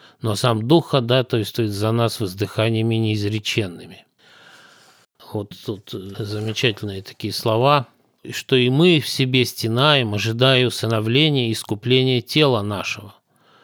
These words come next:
То есть в большинстве своем вот все эти искушения, они, конечно, связаны с телом, потому что человек начинает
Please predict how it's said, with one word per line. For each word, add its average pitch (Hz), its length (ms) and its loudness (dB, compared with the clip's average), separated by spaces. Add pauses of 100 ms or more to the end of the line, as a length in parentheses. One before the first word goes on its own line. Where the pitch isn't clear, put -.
(300)
То 110 120 0
есть 98 140 -4
в 101 60 -10
большинстве 127 600 0
своем 127 420 2
вот 120 160 -2
все 135 260 0
эти 120 260 -2
искушения, 135 680 0
они, 113 200 0
конечно, 117 480 -2
связаны 113 540 -2
с - 100 -8
телом, 117 460 0 (480)
потому 113 300 -4
что - 160 -12
человек - 300 -4
начинает 117 640 -2